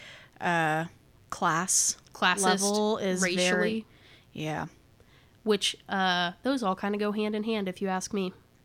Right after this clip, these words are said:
Speaker 1: Yeah, well, <laughs>
Speaker 2: Anymore.
Speaker 1: we're not
Speaker 2: Well,
Speaker 1: gonna
Speaker 2: certain supporter.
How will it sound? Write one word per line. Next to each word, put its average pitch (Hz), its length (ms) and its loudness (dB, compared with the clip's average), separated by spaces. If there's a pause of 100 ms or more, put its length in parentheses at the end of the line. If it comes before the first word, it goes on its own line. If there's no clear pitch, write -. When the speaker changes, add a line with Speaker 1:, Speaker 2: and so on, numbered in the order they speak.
(160)
Speaker 1:
Yeah, 220 280 -4 (200)
well, 214 420 -2
<laughs> 320 100 4
Speaker 2:
Anymore. 208 580 6
Speaker 1:
we're 247 120 6
not 247 100 10
Speaker 2:
Well, 254 160 12
Speaker 1:
gonna 254 100 6
Speaker 2:
certain 226 460 6 (140)
supporter. 175 560 -6